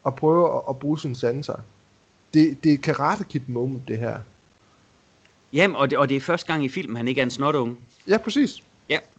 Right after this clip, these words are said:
Speaker 2: og det, og det har jeg skrevet specifikt det i, i min
Speaker 1: Ja.
Speaker 2: parentes her. Første gang i filmen, han ikke er en snotunge.
Speaker 1: Ja.
Speaker 2: Men det er rigtigt, det, men det her, det er en fin scene.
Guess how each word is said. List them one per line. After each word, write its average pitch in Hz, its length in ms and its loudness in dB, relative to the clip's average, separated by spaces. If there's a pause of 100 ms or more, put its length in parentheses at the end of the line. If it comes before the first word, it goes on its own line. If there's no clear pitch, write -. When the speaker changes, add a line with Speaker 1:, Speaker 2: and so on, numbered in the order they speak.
(300)
Speaker 2:
og 135 120 0
det, - 80 -4
og 143 160 2
det 175 140 4
har 160 100 0
jeg 123 140 0
skrevet 151 420 0
specifikt 147 560 -6
det 147 280 -2
i, 143 220 2
i 131 120 0
min 147 160 4
Speaker 1:
Ja. 143 60 -2
Speaker 2:
parentes 131 440 0
her. 135 200 -2
Første 185 400 -2
gang 143 260 -2
i 131 40 -6
filmen, 127 320 -6
han 127 140 -4
ikke 135 160 -4
er 123 60 -4
en 110 80 -8
snotunge. 117 500 -4 (140)
Speaker 1:
Ja. 127 120 -4 (180)
Speaker 2:
Men 139 120 -2
det 170 60 2
er 180 40 -4
rigtigt, 151 180 -2
det, 202 160 4
men 180 120 -2
det 220 160 -4
her, 202 80 -2
det 185 100 -6
er 202 80 -2
en 147 60 -6
fin 170 320 -6
scene. 127 340 -6